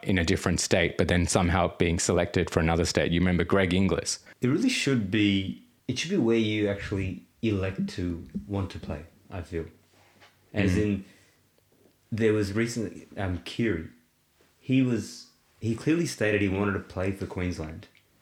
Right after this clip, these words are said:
Speaker 2: Um, but under that first game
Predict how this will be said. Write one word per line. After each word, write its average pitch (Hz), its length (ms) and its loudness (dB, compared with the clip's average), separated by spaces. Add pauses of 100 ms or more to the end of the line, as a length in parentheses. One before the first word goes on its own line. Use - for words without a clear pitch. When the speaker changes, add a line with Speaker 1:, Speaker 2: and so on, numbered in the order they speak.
(280)
Speaker 2:
Um, 87 400 -4 (320)
but 107 100 -2
under 107 320 0
that 95 360 -2 (220)
first - 520 -4
game 90 460 -2